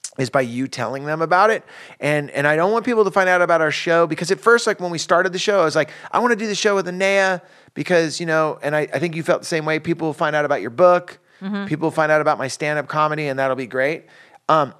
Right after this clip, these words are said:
Speaker 1: but it really hasn't been about that.
Speaker 2: No.
Speaker 1: At all.
Speaker 2: We kinda just squeeze that in at the end if we actually <laughs> remember.
Speaker 1: No, but do you know what I'm saying?
Speaker 2: Yeah, I do.
Speaker 1: And, and I joke around about it a lot, but, like, the responsibility of doing the show, and what I realize now is that I just feel like,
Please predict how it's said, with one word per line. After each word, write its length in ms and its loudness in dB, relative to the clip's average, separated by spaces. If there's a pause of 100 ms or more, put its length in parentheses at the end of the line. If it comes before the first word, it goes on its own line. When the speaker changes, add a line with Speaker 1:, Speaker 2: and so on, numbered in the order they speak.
Speaker 1:
but 120 0
it 60 -2
really 240 0
hasn't 320 -6
been 160 -2
about 320 0
that. 340 -6
Speaker 2:
No. 400 0 (100)
Speaker 1:
At 140 -2
all. 500 -2 (200)
Speaker 2:
We 100 -8
kinda 240 -2
just 220 -12
squeeze 280 -10
that 140 -2
in 80 -8
at 80 -12
the 140 -6
end 140 -4
if 120 -14
we 100 -6
actually 400 -6
<laughs> 40 -20
remember. 340 0
Speaker 1:
No, 320 6
but 240 2
do 80 -6
you 80 -4
know 80 4
what 80 4
I'm 80 0
saying? 360 2
Speaker 2:
Yeah, 120 4
I 180 0
do. 100 -4
Speaker 1:
And, 220 0
and 160 -2
I 100 2
joke 340 2
around 260 2
about 240 2
it 80 0
a 60 0
lot, 240 2
but, 220 -4
like, 260 0
the 100 -2
responsibility 840 0
of 80 -6
doing 220 -6
the 60 -6
show, 320 -2
and 80 -4
what 140 2
I 80 -4
realize 560 -4
now 200 0
is 120 -4
that 180 -2
I 100 0
just 220 -8
feel 220 -2
like, 380 -2